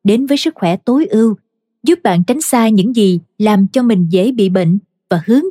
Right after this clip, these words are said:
tới những gì đã được khoa học chứng minh là giúp cải thiện sức khỏe và tuổi thọ. Những gì tôi sắp tiết lộ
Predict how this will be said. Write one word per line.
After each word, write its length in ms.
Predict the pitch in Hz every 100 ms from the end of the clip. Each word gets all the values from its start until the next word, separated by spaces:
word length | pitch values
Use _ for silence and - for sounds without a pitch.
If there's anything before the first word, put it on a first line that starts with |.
| -
tới 180 | 262
những 260 | 339 196 226
gì 220 | 208 175
đã 160 | 160 202
được 220 | 214 175
khoa 160 | - 226
học 240 | 208 - _
chứng 200 | 226 277
minh 200 | 240 202 - _ _
là 100 | 202
giúp 220 | 170 262 -
cải 140 | - 196
thiện 240 | - 156
sức 200 | 175 349
khỏe 300 | - 180 156 233
và 140 | 202 180
tuổi 300 | - 170 160
thọ. 380 | - 165 147 160 _ _ _ _ _ _ _ _ _ _ _ _ _ _ _ _
Những 220 | 233 254 269
gì 120 | 220
tôi 140 | 269
sắp 160 | 262 381
tiết 180 | - 381
lộ 320 | 247 180 180